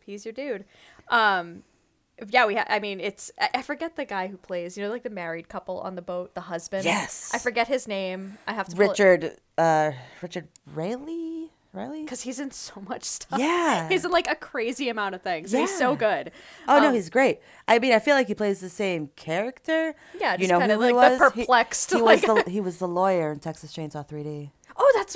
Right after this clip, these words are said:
Speaker 1: right.
Speaker 2: That's
Speaker 1: Oh,
Speaker 2: right,
Speaker 1: man.
Speaker 2: yeah.
Speaker 1: I love when we get, like, the circle backs to,
Speaker 2: I
Speaker 1: like,
Speaker 2: know.
Speaker 1: movies that we've torn
Speaker 2: Super
Speaker 1: apart,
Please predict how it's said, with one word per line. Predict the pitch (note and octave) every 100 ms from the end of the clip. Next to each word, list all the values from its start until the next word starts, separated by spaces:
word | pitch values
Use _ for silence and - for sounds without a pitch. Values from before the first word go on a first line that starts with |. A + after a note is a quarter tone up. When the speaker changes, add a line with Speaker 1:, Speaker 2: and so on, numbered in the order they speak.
| F4
Speaker 1:
right. | A4+ D5+ A4+ D#4
Speaker 2:
That's | G#3 F4+
Speaker 1:
Oh, | G4
Speaker 2:
right, | G4
Speaker 1:
man. | G4 G4+ F4 C4+
Speaker 2:
yeah. |
Speaker 1:
I | C#4
love | D#4+ G4
when | G#4+ G4+
we |
get, | D#4 C4+
like, | D#4+ -
the |
circle | - C4 B3 C#4
backs | G3 F#3 - -
to, | -
Speaker 2:
I | F#3 F#3+
Speaker 1:
like, |
Speaker 2:
know. | G3+ G#3 G3+ F#3+ C4+
Speaker 1:
movies | F3 D4
that | C#4+ B3+
we've | D#4
torn | - B3 B3
Speaker 2:
Super | F#3+
Speaker 1:
apart, | F3